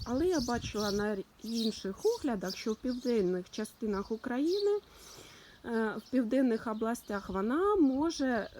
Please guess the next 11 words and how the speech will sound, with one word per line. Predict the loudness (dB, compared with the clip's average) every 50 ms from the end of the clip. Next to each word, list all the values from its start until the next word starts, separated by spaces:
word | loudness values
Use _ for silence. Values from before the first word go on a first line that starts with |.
| -10 -10 -10 -12 -10 -8 -8 -6 -6 -6 -6
мати, | -2 0 2 2 2 2 2 2 0 2
брати | 2 0 2 2 2 2 2 2 2 2
і | 4
більшу | 4 4 6 4 4 4 0 -2 -2 -2
висоту, | 0 -2 -4 -4 -6 -8 -6 -2 0 0 2 2 2
і | 2
її | 2 2 2 2 2
використовують | 2 2 0 -2 -2 -2 -2 -4 -4 -4 -2 0 0 2 2 0 0 -2 -2 -2
як | -2 -2 -2 0 0
невеличку | 0 0 2 0 -2 -2 0 0 0 -2 -4 -6 -6 -6
плетисту | -2 0 -2 -2 0 -2 -4 -4 -4 -4 -6 -4 -4 -4 -4